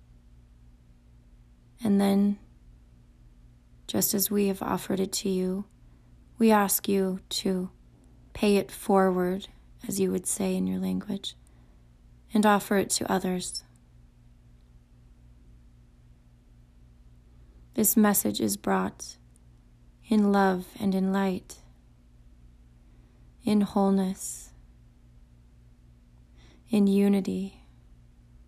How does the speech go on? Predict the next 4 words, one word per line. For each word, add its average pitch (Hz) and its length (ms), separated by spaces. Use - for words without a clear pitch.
in 214 200
peace 208 420
and 185 120
harmony, 190 680